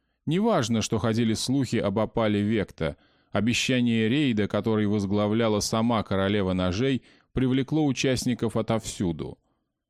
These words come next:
Да, конечно, их не так много, как бывало раньше, да и качество, возможно, уступало. Высшие архонты прислали субархонтов,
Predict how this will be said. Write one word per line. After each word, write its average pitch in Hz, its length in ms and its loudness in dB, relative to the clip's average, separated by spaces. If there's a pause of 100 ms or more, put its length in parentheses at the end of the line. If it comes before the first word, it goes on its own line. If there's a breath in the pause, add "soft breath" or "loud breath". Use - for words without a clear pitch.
(240)
Да, 143 320 -2
конечно, 147 560 0
их 110 260 -2
не 123 120 0
так 120 240 -2
много, 127 440 0
как 98 240 -2
бывало 101 420 0
раньше, 135 520 -2
да 131 140 -2
и 127 160 0
качество, 151 580 -2
возможно, 123 600 0
уступало. 113 720 -2 (480 soft breath)
Высшие 110 480 0
архонты 123 600 -2
прислали 104 500 -2
субархонтов, 123 1120 -2